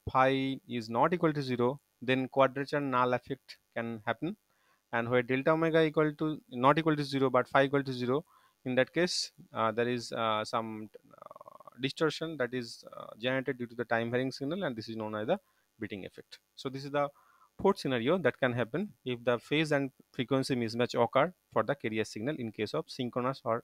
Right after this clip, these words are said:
coherent detection. Clear? Now, let's coming to the, uh, important part, that is the carrier synchronization process.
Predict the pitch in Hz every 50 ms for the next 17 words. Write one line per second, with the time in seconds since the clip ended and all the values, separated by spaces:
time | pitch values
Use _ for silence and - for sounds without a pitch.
0 | _ - - 113 107 107 110 135 151 - - - _ _ _ _ _ _ 113 101
1 | - 98 - - - 110 _ _ _ _ _ _ _ _ _ _ _ _ _ _
2 | _ _ _ _ - 139 175 214 - _ _ _ _ _ _ _ _ _ _ _
3 | _ _ _ _ _ _ _ _ _ _ _ _ _ _ _ _ _ _ _ _
4 | _ _ 170 170 135 107 104 104 _ _ _ _ _ _ _ _ _ _ _ -
5 | 147 147 - - - 151 151 156 151 151 156 143 147 147 147 147 147 143 - -
6 | - - - 143 131 120 117 117 113 110 110 110 110 110 - 151 143 160 165 151
7 | 156 151 - - 127 143 180 - - - _ _ 120 123 127 127 - 147 - -
8 | 156 151 151 156 151 - - 139 127 135 131 127 117 117 - 135 120 - 123 104
9 | - - - - - -